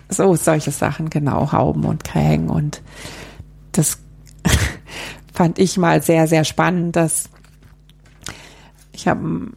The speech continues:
Amarantes Frauenzimmer Lexikon mal durchgewühlt auf, ähm, Stadtnamen, die in Bezug auf Kleidungsstücke genannt werden. Und da war Augsburg an erster Stelle,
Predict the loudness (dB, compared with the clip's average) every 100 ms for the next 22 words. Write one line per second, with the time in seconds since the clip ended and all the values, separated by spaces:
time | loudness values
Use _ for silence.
0 | -2 2 2 2 0 0 0 0 -2 0
1 | 4 4 2 0 0 2 2 2 0 -2
2 | 0 2 2 2 2 2 2 2 2 6
3 | 6 4 -2 -16 _ -6 2 4 4 0
4 | -2 2 2 0 -6 -2 -2 -2 -2 0
5 | 2 2 0 0 0 -2 -4 -4 -2 -2
6 | 2 2 2 -2 -2 -2 -2 -2 -2 -4
7 | -4 -4 -2 -2 0 0 0 0 0 2
8 | 0 2 2 0 0 -2 -2 0 0